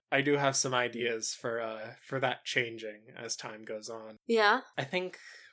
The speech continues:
Speaker 1: I forget, I believe it's Rebels where it occurs, but, um,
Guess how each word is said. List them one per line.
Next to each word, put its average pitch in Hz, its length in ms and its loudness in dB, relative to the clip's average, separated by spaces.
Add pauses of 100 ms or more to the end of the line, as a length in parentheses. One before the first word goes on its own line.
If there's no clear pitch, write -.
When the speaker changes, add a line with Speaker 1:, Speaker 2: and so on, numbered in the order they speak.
Speaker 1:
I 147 60 -10
forget, 165 420 2 (380)
I 151 80 -4
believe 208 280 2
it's - 200 -8
Rebels 117 580 -6
where 127 120 -4
it 117 80 -4
occurs, 123 500 -8
but, 113 160 -4
um, 113 240 -14